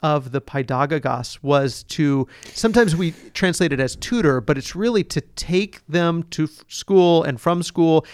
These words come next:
and to watch over them, the child, and protect the child of their master until they reach a certain age. And once they reach a certain age, you don't need a nanny anymore. You don't need a,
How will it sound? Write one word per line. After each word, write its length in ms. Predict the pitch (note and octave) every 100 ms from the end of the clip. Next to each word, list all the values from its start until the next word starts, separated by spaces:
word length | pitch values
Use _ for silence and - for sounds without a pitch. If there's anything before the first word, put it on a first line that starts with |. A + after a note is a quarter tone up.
| -
and 100 | D3+
to 100 | D#3+
watch 400 | D3 F3 C4 -
over 180 | A3+ F3+
them, 260 | C3 B2 - -
the 100 | C#3+
child, 440 | - G#3 C#3 C3 - - -
and 180 | D#3 -
protect 460 | D#3+ - A#3 -
the 60 | G3+
child 420 | - F#3 D#3+ D#3+
of 140 | D#3
their 120 | C3+ C#3
master 500 | C#3+ D#3 - D3+ C#3
until 520 | D#3 C3+ - F#3 F#3
they 140 | D#3
reach 240 | C#3 D3 -
a 60 |
certain 260 | C#3 D3 C#3
age. 280 | F#3+ E3+ -
And 120 | C#3+
once 180 | F#3+ G#3+
they 160 | F3
reach 240 | D#3 D#3+ D#3
a 40 |
certain 260 | - D3+ E3
age, 300 | C4+ F3 -
you 100 | G#3
don't 200 | A#3+ F3+
need 400 | F3+ G#3 A#3+ G3
a 80 | D3+
nanny 480 | C#3+ D#3+ G#3+ D#3 B2
anymore. 400 | B2 A#2+ C3 C3
You 140 | C3+
don't 180 | E3+ E3
need 300 | D#3+ F#3+ F3+
a, 180 | C#3